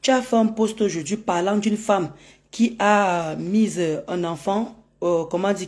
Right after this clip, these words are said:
qui a, a, non, qui était prête à accoucher et elle est morte sur la table d'opéra-, d'opération. Quand j'ai vu ça là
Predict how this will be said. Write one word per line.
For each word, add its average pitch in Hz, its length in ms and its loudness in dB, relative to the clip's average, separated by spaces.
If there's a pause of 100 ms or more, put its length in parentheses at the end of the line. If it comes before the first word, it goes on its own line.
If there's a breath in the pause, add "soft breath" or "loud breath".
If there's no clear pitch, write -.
(100)
qui 220 460 0 (160)
a, 185 240 0
a, - 260 -8 (100)
non, 170 240 -2 (1040 soft breath)
qui 254 100 4
était 233 460 4 (220)
prête 226 240 0 (140)
à 175 140 0
accoucher 185 580 0 (960)
et 180 160 0
elle 220 140 8
est 220 40 4
morte 196 300 2
sur 196 140 -4
la 165 100 -2
table 175 280 -4
d'opéra-, 156 440 -8
d'opération. 156 680 -8 (1500 soft breath)
Quand 277 220 4
j'ai 220 140 4
vu 196 180 -2
ça - 180 -4
là 160 120 -6